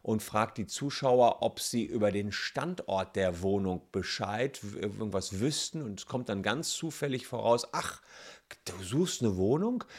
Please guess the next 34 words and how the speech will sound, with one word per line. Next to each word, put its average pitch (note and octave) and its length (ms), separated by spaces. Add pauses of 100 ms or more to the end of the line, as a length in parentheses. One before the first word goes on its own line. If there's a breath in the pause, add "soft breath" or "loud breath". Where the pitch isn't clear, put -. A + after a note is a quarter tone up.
(140 loud breath)
Genau E3 460
da E3+ 420
wohnt E3+ 240
doch E3 100
Tanzverbot." - 880 (380 loud breath)
Und A2+ 320
im G#2+ 160
Hintergrund, C3+ 840
ähm, G#2+ 460 (120)
war G#2 200
zumindest B2+ 240
im G#2+ 120
Originalstream A2+ 1040
der, G#2+ 300 (260)
äh, - 120 (140)
Ort A#2+ 460
der G2 180
Wohnung C3+ 360
zu - 200
sehen. G2 520 (460 loud breath)
Und B2 280
dann A#2+ 140
sagt B2 280
er C3 100
auch A#2+ 140
noch A#2 180
die A2 180
genaue G#2+ 460
Adresse G#2+ 580
im F#2 520
Video. F2+ 340
Und - 300
der - 120
Ton A#2 360